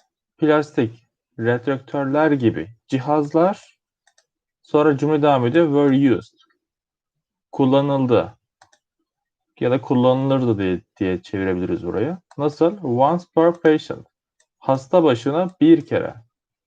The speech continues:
demek bu. Once per patient. Hasta başına bir kere kullanılır ve and then ve daha sonra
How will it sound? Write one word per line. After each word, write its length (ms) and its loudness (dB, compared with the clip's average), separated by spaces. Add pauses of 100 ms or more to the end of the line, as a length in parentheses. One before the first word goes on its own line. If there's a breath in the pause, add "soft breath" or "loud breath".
(520)
demek 400 -6
bu. 260 -4
Once 320 -4
per 240 -4
patient. 520 -6 (520)
Hasta 360 0
başına 500 -2
bir 160 -2
kere 260 0
kullanılır 640 -2 (100)
ve 400 -2 (560)
and 320 -8
then 420 -2
ve 120 -4
daha 200 0
sonra 460 -6